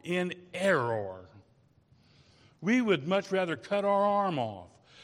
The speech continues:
than admit that we are in error. How is your walk with God?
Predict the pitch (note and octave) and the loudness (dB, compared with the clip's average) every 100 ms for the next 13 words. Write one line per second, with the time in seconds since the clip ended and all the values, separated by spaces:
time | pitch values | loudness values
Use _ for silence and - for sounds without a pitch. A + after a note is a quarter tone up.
0 | - C3+ D3+ C#3+ D#3 F#3+ G#3 E3 D#3+ D#3 | -8 -2 -2 -2 0 2 2 0 -2 -2
1 | D#3+ G3 G3+ F3+ F#3 F#3 E3+ E3+ E3+ E3 | -2 -2 0 2 2 0 -2 -4 -4 -6
2 | D3+ _ _ _ _ _ _ _ _ - | -8 _ _ _ _ _ _ _ _ -10
3 | C#3+ C3 G#2+ F2+ - - _ _ _ _ | -8 -8 -10 -18 -20 -20 _ _ _ _
4 | _ _ _ _ _ _ _ _ _ _ | _ _ _ _ _ _ _ _ _ _
5 | _ _ _ _ _ _ _ _ _ _ | _ _ _ _ _ _ _ _ _ _
6 | _ _ _ _ _ _ _ _ _ _ | _ _ _ _ _ _ _ _ _ _
7 | _ _ _ - G3+ G3 D3+ D3+ G3 D3+ | _ _ _ -6 -4 -2 -2 -2 -2 -4
8 | G2+ G2+ - G2 F#2 G2+ | -8 -12 -14 -16 -14 -16